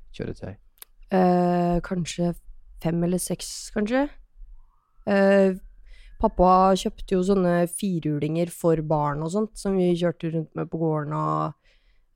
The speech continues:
Speaker 2: eh, sånt. Og så har jeg også kjørt pocketbike.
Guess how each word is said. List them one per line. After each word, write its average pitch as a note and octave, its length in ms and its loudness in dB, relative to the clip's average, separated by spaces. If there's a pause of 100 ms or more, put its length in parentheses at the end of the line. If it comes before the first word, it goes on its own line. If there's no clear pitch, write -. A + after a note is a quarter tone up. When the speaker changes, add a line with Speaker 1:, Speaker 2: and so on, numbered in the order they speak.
(100)
Speaker 2:
eh, F3 400 4 (160)
sånt. C#4+ 540 4
Og B3 60 2
så B3 200 2 (120)
har G#3+ 140 2
jeg A3 100 6
også A3 280 2
kjørt G#3+ 200 2
pocketbike. - 1400 0